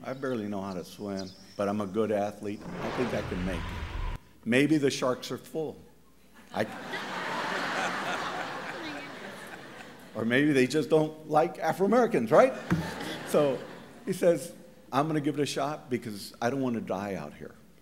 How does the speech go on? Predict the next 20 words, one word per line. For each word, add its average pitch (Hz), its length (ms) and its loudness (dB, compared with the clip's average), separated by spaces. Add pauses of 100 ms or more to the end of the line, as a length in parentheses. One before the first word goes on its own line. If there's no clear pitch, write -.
(100)
So 101 220 -6
he 95 120 -2
jumps 120 320 -8
in 139 60 -6
the 127 60 -2
water 117 260 -4
and 110 140 -2
he 98 80 -6
starts 107 320 -2
fighting 123 300 -4
the 113 60 -6
water, 131 160 -6
but 135 120 -6
he's 170 180 -2
moving. 170 560 0
He's 202 200 -6
moving 185 320 -2
towards 170 260 -6
the 135 120 -2
island. 110 320 -4